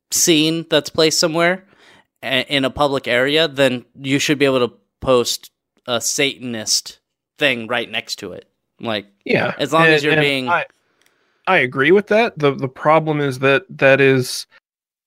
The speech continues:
Speaker 2: not a Satanist thing to do.
Speaker 1: Yeah.
Speaker 2: The Satanist thing to do would just be to say, "That's fucking stupid," and just ignore it
Speaker 1: Yeah.
Speaker 2: otherwise.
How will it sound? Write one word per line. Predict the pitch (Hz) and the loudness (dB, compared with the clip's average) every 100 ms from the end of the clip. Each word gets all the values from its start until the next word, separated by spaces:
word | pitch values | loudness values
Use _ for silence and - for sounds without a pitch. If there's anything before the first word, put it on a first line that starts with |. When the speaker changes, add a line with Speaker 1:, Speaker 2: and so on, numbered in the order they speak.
| _ _ _ _ _ | _ _ _ _ _
Speaker 2:
not | 143 127 135 139 - _ _ - | -4 2 4 2 0 _ _ 0
a | 131 131 | 0 0
Satanist | - - - - 127 127 _ _ 156 131 127 - - | -4 -8 -6 0 0 0 _ _ -4 0 0 -2 -10
thing | - - 135 123 127 127 | -16 -2 0 2 0 0
to | 135 | -4
do. | 123 - 117 131 143 - _ _ _ - | -6 0 2 4 2 0 _ _ _ -6
Speaker 1:
Yeah. | 147 110 - | -4 -4 -6
Speaker 2:
The | 131 | -10
Satanist | - 139 147 139 | -4 -4 -6 -6
thing | 147 135 | 0 0
to | 127 | 2
do | 135 131 | 4 6
would | 127 127 | 6 4
just | 131 123 - | 2 -2 0
be | 135 123 117 _ _ _ _ - | 0 0 -2 _ _ _ _ -4
to | - 127 127 - _ | 2 4 4 -2 _
say, | - - 131 | -8 -2 0
"That's | 127 139 127 - | 2 0 0 -2
fucking | 143 123 135 123 | -4 -4 -6 -8
stupid," | - 131 127 143 - | -4 -4 0 0 0
and | 139 135 131 - - - - | 0 0 -2 -8 -16 -16 -10
just | - 123 - | -6 -6 -6
ignore | 131 120 120 | -6 -2 0
it | 139 - | 0 -2
Speaker 1:
Yeah. | _ _ _ - | _ _ _ -2
Speaker 2:
otherwise. | 147 131 156 156 | 0 2 0 -2